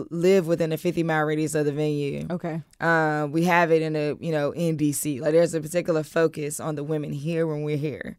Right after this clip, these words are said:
Speaker 2: Uh-huh.
Speaker 1: And when we go to Baltimore, it's a focus on the
Speaker 2: Right.
Speaker 1: women in Baltimore.
Speaker 2: Okay,
Speaker 1: We'll be
Speaker 2: gotcha.
Speaker 1: going to Philly this year to be a focus on the women in Philly.
Speaker 2: Uh-huh.
Speaker 1: Um,
Speaker 2: So place-based.
Speaker 1: place-based initiatives.
Speaker 2: Uh-huh.
Speaker 1: Yeah,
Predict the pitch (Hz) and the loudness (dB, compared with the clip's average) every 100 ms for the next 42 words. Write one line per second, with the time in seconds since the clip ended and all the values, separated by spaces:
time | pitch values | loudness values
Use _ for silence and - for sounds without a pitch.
0 | - 143 175 135 - 170 170 165 160 156 | -12 -8 -8 -8 -6 -2 2 4 6 6
1 | 147 151 139 156 156 156 151 131 101 87 | 4 0 -2 0 0 -2 -6 -6 -8 -12
2 | - 147 156 156 156 147 147 147 147 143 | -14 -8 -4 -2 -2 -4 -2 -4 -4 -2
3 | 151 151 151 185 185 185 170 131 151 147 | 0 0 0 0 -2 -2 -6 -6 -6 -4
4 | 170 165 165 156 151 - 175 160 156 - | 0 0 2 2 0 2 2 2 -2 -6
5 | 135 135 156 156 160 151 147 143 147 147 | -6 -6 -6 -6 0 0 0 -6 -6 -6
6 | 147 143 170 156 107 170 - 165 _ _ | -6 -8 -4 -2 -2 -8 -10 -16 _ _
7 | - 170 165 151 147 127 208 190 190 214 | -2 0 2 0 -2 -2 -2 0 0 2
8 | 226 - 185 180 175 170 - - _ _ | 2 -2 -2 0 0 -2 -6 -20 _ _
9 | _ _ - 190 190 196 180 170 170 165 | _ _ 4 6 6 6 6 4 -2 -2
10 | - 156 - - - _ 175 170 - 156 | -2 -6 -8 -14 -20 _ -8 -8 -8 -14
11 | _ _ - 139 - | _ _ -4 -2 -2